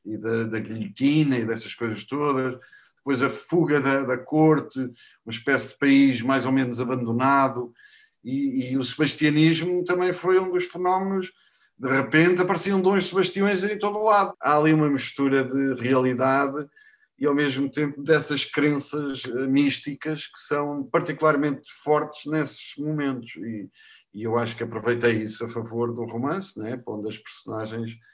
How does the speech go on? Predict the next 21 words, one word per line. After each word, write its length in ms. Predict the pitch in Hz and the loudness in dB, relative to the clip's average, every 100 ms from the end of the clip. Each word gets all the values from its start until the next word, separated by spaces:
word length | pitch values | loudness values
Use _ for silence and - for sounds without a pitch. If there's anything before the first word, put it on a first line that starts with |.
| _ _ | _ _
algumas 460 | - 95 90 98 98 | -10 -8 -6 -6 -4
delas, 480 | 113 113 123 131 - _ _ | 0 2 2 -2 -8 _ _
a 120 | - 117 | -6 -4
acreditar 640 | 117 117 120 117 120 123 | -2 -2 -2 0 0 0
muito 320 | 120 127 123 117 | 0 -6 -10 -6
nessas 320 | 131 123 120 | -6 -6 -8
coisas. 340 | 120 127 113 104 - _ _ _ _ | -8 -8 -8 -10 -18 _ _ _ _
É. 340 | 143 139 139 - - - - - | 2 2 0 -6 -18 -20 -20 -6
Depois 240 | 220 220 | 0 2
o 40 | 208 | 2
que 100 | 202 | 2
acontecia 440 | 196 202 - 147 | 2 2 2 0
também 300 | 139 156 156 | 4 4 4
nos, 260 | 151 147 127 | 4 0 0
eh, 320 | 156 147 143 | 0 2 2
exércitos 680 | 131 135 123 131 120 - 104 | 2 2 2 0 -6 -8 -8
napoleónicos 760 | 131 117 127 117 110 110 110 | -6 -6 0 0 2 -4 -4
é 80 | 131 | -4
que 100 | 123 | -2
eles 220 | 151 127 | -2 -4
tinham, 540 | - 147 151 151 143 | -4 -2 0 0 -2